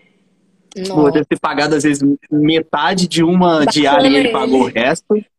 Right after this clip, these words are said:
Speaker 1: Cara, ele tinha muito esse senso de quando ele via que as coisas eram desproporcionais, ele falava, "Não", sabe? Dependendo da balada, e, e às vezes ele falava, me dava o cartão, falava, "Ah, pega uma cerveja lá."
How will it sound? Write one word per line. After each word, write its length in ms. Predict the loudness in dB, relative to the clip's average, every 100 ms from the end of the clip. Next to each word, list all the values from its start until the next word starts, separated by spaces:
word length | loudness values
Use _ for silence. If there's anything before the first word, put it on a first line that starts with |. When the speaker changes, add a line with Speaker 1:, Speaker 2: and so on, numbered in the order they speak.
| _ _ _ _ _ _ -20 _ _
Speaker 1:
Cara, 160 | -2 0
ele 180 | 2 2
tinha 200 | 0 2
muito 240 | 2 0
esse 180 | 0 0
senso 560 | 0 0 0 0 -2 -4 -4
de 420 | 0 2 2 0 _
quando 200 | 0 2
ele 120 | 2
via 180 | 2 0
que 80 | 0
as 120 | -4
coisas 340 | -2 0 0 0
eram 520 | 0 0 0 -4 -8 _ _
desproporcionais, 520 | -6 -2 -2 -2 -2
ele 40 | -4
falava, 160 | -2
"Não", 220 | -2 -4 -10 _ _ _
sabe? 200 | -6 -6 -4
Dependendo 380 | -2 0 0
da 80 | 0
balada, 500 | 0 0 0 0 0
e, 180 | 0 0
e 60 | 0
às 100 | 0
vezes 140 | 0
ele 100 | -2
falava, 420 | -4 -4 -2 -2 -2
me 120 | 0
dava 160 | -2
o 20 | -4
cartão, 340 | -8 -6 -6
falava, 300 | -4 -2 -4
"Ah, 40 |
pega 180 | -2 -2
uma 60 | -2
cerveja 420 | -2 -2 0 -2
lá." 220 | -2 -4